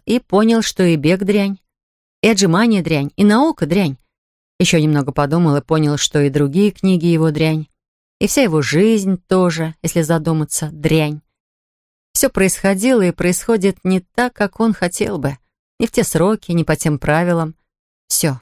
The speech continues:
все не так. И тогда профессор Щукин успокоенно встал, вздохнул и пошел спать, потому что, когда все кажется тебе дрянью, то надо срочно ложиться спать.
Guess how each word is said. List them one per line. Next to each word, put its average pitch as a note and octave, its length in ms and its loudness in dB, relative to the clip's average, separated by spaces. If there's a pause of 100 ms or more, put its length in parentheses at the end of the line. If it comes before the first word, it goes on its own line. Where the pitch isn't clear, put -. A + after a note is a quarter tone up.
(100)
все - 300 0
не C3+ 140 -4
так. - 320 -10 (680)
И C4 160 2
тогда D#3 400 0
профессор D#3 540 -2
Щукин D3+ 540 -2 (340)
успокоенно D3+ 580 0
встал, G#3 580 0
вздохнул F3 760 0 (440)
и C#4 120 0
пошел C#4 360 0
спать, - 520 -2 (180)
потому A3 280 0
что, - 180 -4
когда A3 520 0 (280)
все A#3 180 0
кажется G#3 360 0
тебе F#3+ 240 0
дрянью, F#3 500 0 (480)
то A#3 80 0
надо G#3+ 220 2
срочно G#3 400 0
ложиться F#3+ 380 0
спать. - 460 -8